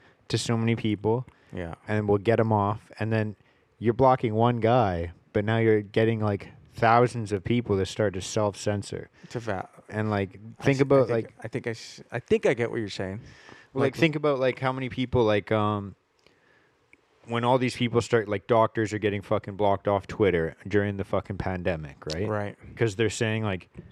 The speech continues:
Speaker 1: "Hey, do you think we could ask some questions about some risks, about some medication that's being enforced on the entire public?"
Speaker 2: Right.
Speaker 1: And then these doctors get blocked. It's like, what is that? What kind of a message does that send to everybody else? Like, it's like, don't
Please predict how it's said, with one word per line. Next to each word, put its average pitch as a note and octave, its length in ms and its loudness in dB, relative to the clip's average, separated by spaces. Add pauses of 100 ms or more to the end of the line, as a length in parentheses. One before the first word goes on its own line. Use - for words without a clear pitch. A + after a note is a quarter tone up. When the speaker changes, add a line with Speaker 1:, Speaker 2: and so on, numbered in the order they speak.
(240)
Speaker 1:
"Hey, C#3 240 4
do A2 100 -10
you A#2+ 60 -2
think D3+ 180 -4
we D#3 80 4
could C3+ 140 2
ask B2 340 2
some G#2 220 -6
questions C#3+ 580 -2
about D3+ 280 4
some C3+ 240 -2
risks, C#3+ 400 2
about C3 280 4
some C3 200 0
medication C3+ 640 2
that's C3 160 2
being C3 240 2
enforced B2+ 500 2
on A#2 100 2
the G#2+ 100 2
entire G#2+ 380 2
public?" A#2 560 2 (140)
Speaker 2:
Right. A2 280 2 (220)
Speaker 1:
And A2+ 160 0
then A2 140 2
these G2+ 180 -6 (140)
doctors A2+ 400 6
get F#2+ 240 0
blocked. G#2+ 460 2
It's G#2 180 -8
like, G2+ 240 0
what A#2+ 100 4
is C#3 80 4
that? C3 160 4
What B2+ 140 0
kind D3+ 140 0
of C3+ 60 -2
a B2+ 40 -2
message B2 360 0
does A2+ 60 -2
that A2+ 180 6
send A#2+ 180 2
to A#2+ 60 2
everybody A#2 440 2
else? B2 260 0
Like, G2+ 140 -2
it's G#2+ 140 -6
like, F#2+ 160 2 (160)
don't A2 260 2